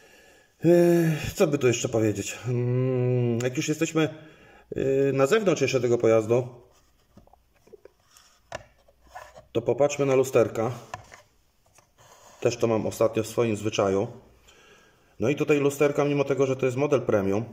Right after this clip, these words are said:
tak, lepiej już się nie da pokazać. Może o, jeszcze tak o otoczę. Zobaczcie, widzicie to lusterko od strony właśnie pilota?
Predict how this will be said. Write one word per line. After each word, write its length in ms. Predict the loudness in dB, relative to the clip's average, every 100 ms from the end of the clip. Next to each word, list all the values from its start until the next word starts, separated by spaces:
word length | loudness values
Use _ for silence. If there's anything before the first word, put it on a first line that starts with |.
| -14 -6
tak, 140 | -6 -6 -4
lepiej 280 | 0 2 2
już 140 | 0
się 80 | 0
nie 120 | 0
da 80 | 0
pokazać. 520 | -2 -2 -2 -2 -6 -16 _ -20 _ _ _ _ _ -10
Może 260 | -6 -2
o, 120 | -2 -4
jeszcze 260 | -6 -8
tak 200 | -8 -4
o 120 | -4
otoczę. 340 | -4 -6 -8 -12 _ _ -4
Zobaczcie, 460 | 0 0 -2 -8
widzicie 340 | -10 -10 -4 -2
to 100 | -2
lusterko 560 | 0 0 2 0 -2 -4
od 100 | -10
strony 320 | -4 -2 0
właśnie 260 | -2 -2 -4
pilota? 500 | -2 -2 -2 -6